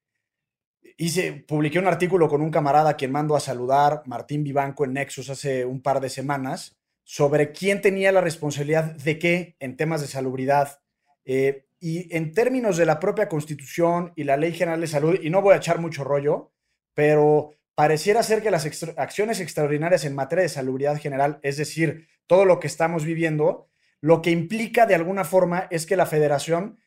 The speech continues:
reasume o centraliza todas las competencias para hacerle frente a la pandemia. ¿Eso qué quiere decir? En, en, en, en pocas palabras, que lo que han hecho los estados como,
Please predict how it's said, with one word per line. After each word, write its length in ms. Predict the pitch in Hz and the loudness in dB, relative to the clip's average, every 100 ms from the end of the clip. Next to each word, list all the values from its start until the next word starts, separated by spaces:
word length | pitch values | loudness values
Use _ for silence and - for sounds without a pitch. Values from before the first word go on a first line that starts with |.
| _ | _
reasume 640 | 151 170 160 - 208 208 226 | 0 2 2 0 -2 2 2
o 80 | |
centraliza 600 | 160 170 156 160 175 190 | 2 -2 0 -2 0 0
todas 160 | 190 190 | 6 6
las 140 | 160 | 6
competencias 560 | - 147 143 160 160 165 | -2 -6 -4 -4 -4 -2
para 160 | 147 131 | -2 -2
hacerle 320 | 156 151 156 | -4 -4 -4
frente 300 | 156 151 151 | -4 -4 -2
a 20 | |
la 140 | 139 | -4
pandemia. 520 | 131 123 135 131 110 _ _ _ - | -4 -6 -6 -8 -10 _ _ _ -4
¿Eso 220 | 185 214 | -2 0
qué 120 | 202 | 2
quiere 200 | 208 180 | 4 4
decir? 420 | 151 151 180 190 | 2 0 -2 -2
En, 220 | 147 139 - | -6 -10 -10
en, 320 | 127 123 127 | -12 -12 -14
en, 200 | 120 123 - | -16 -16 -14
en 160 | 123 | -10
pocas 300 | 151 156 - | -8 -4 -4
palabras, 540 | - 139 147 156 - _ _ _ | 0 4 4 4 -2 _ _ _
que 100 | 151 | 0
lo 140 | 156 160 | 0 4
que 120 | 196 | 4
han 160 | 196 | 4
hecho 220 | 202 202 190 | 2 0 0
los 160 | 156 | -2
estados 500 | 143 - 175 170 165 | -4 0 4 4 0
como, 580 | - 165 165 156 139 - | 2 4 6 2 -2 -6